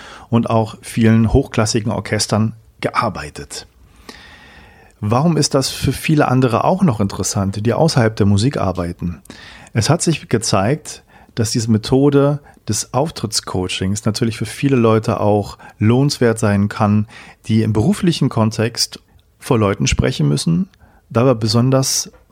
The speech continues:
angstfrei, locker und authentisch sein wollen. Sind wir nicht in vielen Kontexten und Situationen in der Lage, uns vor anderen präsentieren zu müssen? Wir reden über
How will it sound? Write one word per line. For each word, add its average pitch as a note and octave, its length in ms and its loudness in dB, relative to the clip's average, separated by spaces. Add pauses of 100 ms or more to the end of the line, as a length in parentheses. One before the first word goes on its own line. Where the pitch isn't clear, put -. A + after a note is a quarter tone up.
(120)
angstfrei, C3+ 760 -2
locker B2+ 680 2 (500)
und A#2 360 -2
authentisch B2+ 640 -2 (280)
sein F#2+ 440 0
wollen. F2+ 360 -2 (1160)
Sind C3 280 0
wir C#3+ 80 4
nicht C3 160 0
in A#2 80 -2
vielen D3 480 0
Kontexten A2+ 560 -2
und F2+ 160 -4
Situationen G2+ 960 0 (420)
in A#2 100 2
der G#2 120 2
Lage, G#2 480 2
uns C3 240 0
vor - 180 0
anderen A2 380 0
präsentieren A2 640 -2
zu - 140 -6
müssen? - 360 -10 (1500)
Wir B2+ 440 2
reden C3+ 300 2
über A#2+ 540 0